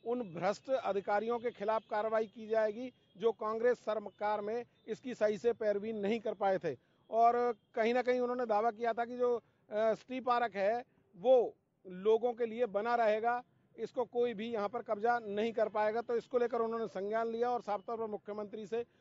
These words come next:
मुलाकात की, अधिकारियों के साथ, साथ ले जाकर, और अब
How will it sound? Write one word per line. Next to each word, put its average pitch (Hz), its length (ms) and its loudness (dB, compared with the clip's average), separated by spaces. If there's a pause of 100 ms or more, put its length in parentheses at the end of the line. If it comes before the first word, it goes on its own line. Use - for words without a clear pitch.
(200)
मुलाकात 190 640 2
की, 240 300 -8
अधिकारियों 226 680 -2
के 220 140 -4
साथ, 208 200 -2 (360)
साथ 214 260 0
ले 220 160 2
जाकर, 226 320 0
और 233 240 0 (380)
अब 247 300 4